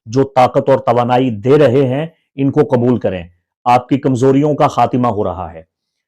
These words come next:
پچیس فروری عطارد اور زول کا کنجیکشن آپ کو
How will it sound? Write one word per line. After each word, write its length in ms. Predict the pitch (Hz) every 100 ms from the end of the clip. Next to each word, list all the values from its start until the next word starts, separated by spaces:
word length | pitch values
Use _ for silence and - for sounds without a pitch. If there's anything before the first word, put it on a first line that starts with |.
| _ -
پچیس 400 | 160 214 226 -
فروری 480 | 180 196 214 214 214 _ _ _ _ _ _ _
عطارد 420 | 143 143 151 185
اور 560 | 196 - 151 160 160 -
زول 380 | 117 151 175 175
کا 100 | 175
کنجیکشن 800 | - 156 123 143 - - 165 110 85 _ _ _ -
آپ 280 | 143 143
کو 120 | -